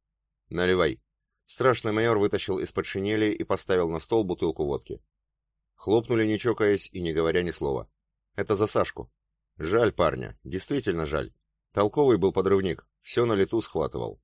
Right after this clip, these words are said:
Вторая стопка пошла уже за Борю с Егором.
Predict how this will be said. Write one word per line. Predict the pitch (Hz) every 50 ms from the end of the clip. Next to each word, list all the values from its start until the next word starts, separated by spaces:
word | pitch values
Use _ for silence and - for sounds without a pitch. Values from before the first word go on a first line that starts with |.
| _ _ _ _ _ _ _ _
Вторая | _ - - 95 104 120 127 120 113
стопка | - - 135 131 117 - 101 92
пошла | - 95 - - 123 120
уже | 110 104 92 101 107 104 - 90
за | 85 95 92
Борю | 85 90 92 90 82 78
с | -
Егором. | - 78 69 73 73 69 67 - -